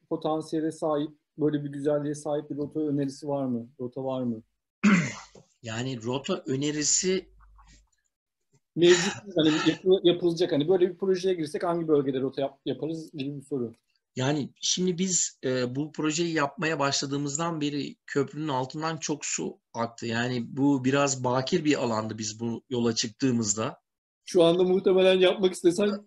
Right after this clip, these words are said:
Speaker 1: böyle
Speaker 2: Ee,
Speaker 1: rotası
Speaker 2: yani
Speaker 1: olmayan
Speaker 2: yok,
Speaker 1: bir
Speaker 2: yani
Speaker 1: yol-
Speaker 2: hani sekiz yüz elli kilometrelik başka bir rotayla çakışmadan bir Türkiye'de bir rota çıkarılabileceğini hani Doğu Anadolu bölgesi hariç ben zannetmiyorum. Ama hani yüz, yüz elli, iki yüz kilometrelik,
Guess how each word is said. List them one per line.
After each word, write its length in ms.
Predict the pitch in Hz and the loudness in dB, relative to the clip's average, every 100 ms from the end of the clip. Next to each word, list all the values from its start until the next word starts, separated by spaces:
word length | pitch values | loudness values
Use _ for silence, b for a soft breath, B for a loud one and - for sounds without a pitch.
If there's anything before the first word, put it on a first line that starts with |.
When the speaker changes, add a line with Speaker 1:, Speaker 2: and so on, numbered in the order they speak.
| - | 0
Speaker 1:
böyle 260 | 160 185 - | 6 8 6
Speaker 2:
Ee, 400 | - 139 135 135 | 0 0 4 8
Speaker 1:
rotası 380 | 131 131 - - | 8 6 4 6
Speaker 2:
yani 160 | 147 | 8
Speaker 1:
olmayan 140 | 190 196 | 8 6
Speaker 2:
yok, 140 | 185 | 4
Speaker 1:
bir 100 | 185 | 4
Speaker 2:
yani 200 | 156 147 | 6 6
Speaker 1:
yol- 80 | 156 | 6
Speaker 2:
hani 120 | 151 | 6
sekiz 240 | - 175 | 2 4
yüz 140 | 202 185 | 2 4
elli 240 | 190 202 | 4 2
kilometrelik 840 | 202 190 180 175 - 180 175 185 - | 2 2 2 0 -2 -2 0 -2 0
başka 440 | 143 156 - 202 | 2 4 4 6
bir 140 | 190 | 6
rotayla 680 | 165 175 196 190 180 175 170 | 4 4 6 6 6 4 4
çakışmadan 760 | - 175 220 202 165 165 175 175 | 2 2 4 4 4 2 0 0
bir 120 | 175 | -2
Türkiye'de 480 | - 180 180 170 165 | -2 -4 -2 -2 0
bir 140 | 165 | 0
rota 280 | 165 170 160 | 0 -2 -2
çıkarılabileceğini 840 | - 170 156 160 147 139 147 143 | 0 2 2 2 2 2 2 2
hani 240 | 147 147 135 | 0 0 6
Doğu 200 | 143 165 | 6 8
Anadolu 580 | 160 147 143 139 - _ _ _ - | 6 4 4 4 0 _ _ _ -4
bölgesi 460 | 135 135 131 135 147 | 4 4 6 4 2
hariç 320 | 156 190 - | 0 -4 0
ben 220 | 165 165 | 2 2
zannetmiyorum. 760 | 151 151 156 165 156 107 98 98 _ _ _ _ _ _ _ _ _ - b b b - | 2 2 4 2 0 -2 -2 -6 _ _ _ _ _ _ _ _ _ -20 b b b 0
Ama 180 | 156 165 | 4 4
hani 240 | 175 170 | 4 4
yüz, 540 | 151 165 170 151 143 | 2 2 2 0 -4
yüz 200 | 147 147 | -4 4
elli, 200 | 160 156 | 4 4
iki 240 | 156 135 185 | 0 0 -2
yüz 160 | 160 | -2
kilometrelik, 960 | - 147 135 131 135 127 127 - - | 0 0 2 0 -2 -2 -2 -6 -18